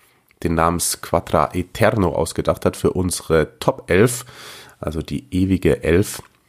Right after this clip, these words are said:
oder die, die ewige Mannschaft, besser gesagt, wenn man es direkt über-, übersetzt. Und ja, der Markus, Marius, du hast es gesagt, was hat er dir gesagt?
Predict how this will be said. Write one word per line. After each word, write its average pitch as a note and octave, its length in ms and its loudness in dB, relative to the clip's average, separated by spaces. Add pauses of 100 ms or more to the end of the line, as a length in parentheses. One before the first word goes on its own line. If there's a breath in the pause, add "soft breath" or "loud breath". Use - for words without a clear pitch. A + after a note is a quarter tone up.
(220)
oder D#2+ 140 2
die, D#2 160 -2
die - 280 -6
ewige E2 320 2
Mannschaft, - 380 -2
besser - 200 -4
gesagt, D2 300 -2
wenn C#2 80 -4
man C#2 60 -2
es - 80 -6
direkt - 300 -10
über-, - 200 -2 (260)
übersetzt. D#2+ 640 -2 (1700 loud breath)
Und G2 240 2
ja, E2 360 2 (200)
der D#2 100 -2
Markus, B2 720 -2
Marius, A#2+ 500 2
du C3 140 -2
hast C3 140 -2
es A#2+ 100 -10
gesagt, B2 380 -2
was B2+ 140 -2
hat D3 80 -2
er C#3 60 -4
dir C#3 160 -4
gesagt? B2 400 -2